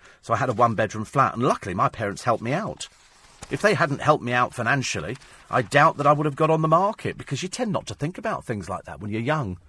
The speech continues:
You tend to think, "Oh, I'll go out and have Chinese, and I'll go out and, you know, drink and do all sorts of things." But if you're selling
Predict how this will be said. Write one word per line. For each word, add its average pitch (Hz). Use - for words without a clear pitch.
You 139
tend 175
to 131
think, 127
"Oh, 101
I'll 98
go 95
out 95
and 98
have 92
Chinese, 98
and 90
I'll 87
go 98
out 95
and, 92
you 110
know, 95
drink 107
and 95
do 110
all 113
sorts 123
of 101
things." 87
But 190
if 190
you're 269
selling 202